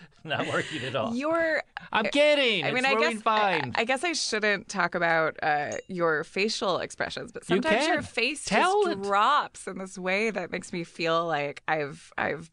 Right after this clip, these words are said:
Speaker 2: broken your favorite vase.
Speaker 1: Not at all. I react. I'm a human being.
Speaker 2: All right.
Speaker 1: Being person.
Speaker 2: <laughs>
Speaker 1: I'm a being person.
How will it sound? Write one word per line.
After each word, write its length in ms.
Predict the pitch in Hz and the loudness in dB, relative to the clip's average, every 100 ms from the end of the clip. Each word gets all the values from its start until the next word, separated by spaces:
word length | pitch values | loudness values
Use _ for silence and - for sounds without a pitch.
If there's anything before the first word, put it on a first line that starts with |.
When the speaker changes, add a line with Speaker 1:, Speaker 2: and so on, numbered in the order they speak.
| - | -4
Speaker 2:
broken 320 | 156 156 180 | -2 -2 -4
your 140 | 160 | -6
favorite 400 | 151 165 151 - | -4 -4 -4 -6
vase. 640 | - 98 104 - 156 - - _ _ _ _ _ _ _ _ _ - - | -4 -2 0 0 -4 -10 -20 _ _ _ _ _ _ _ _ _ -20 -14
Speaker 1:
Not 200 | 139 202 | -10 -8
at 100 | 220 | -4
all. 260 | 247 294 | -2 -2
I 140 | 156 131 | -4 -4
react. 540 | 156 190 202 262 - | -2 2 2 0 -4
I'm 140 | 139 135 | -2 -2
a 100 | 143 | -2
human 420 | - 180 196 190 | -2 -2 0 0
being. 840 | 131 160 220 202 127 110 95 90 - _ _ - | -2 -2 0 2 2 2 0 -4 -10 _ _ -12
Speaker 2:
All 60 | 175 | -8
right. 340 | 180 156 156 - - | -4 -4 -4 -8 -10
Speaker 1:
Being 440 | 156 196 226 139 117 | -4 -2 0 0 -2
person. 500 | 135 117 - - 98 | 0 -2 -2 -6 -2
Speaker 2:
<laughs> 420 | - 269 - - | 0 0 -2 -2
Speaker 1:
I'm 100 | 127 | -2
a 80 | 147 | -4
being 380 | 147 180 233 139 | -4 -4 -4 -4
person. 480 | 113 104 104 - | -6 -6 -8 -12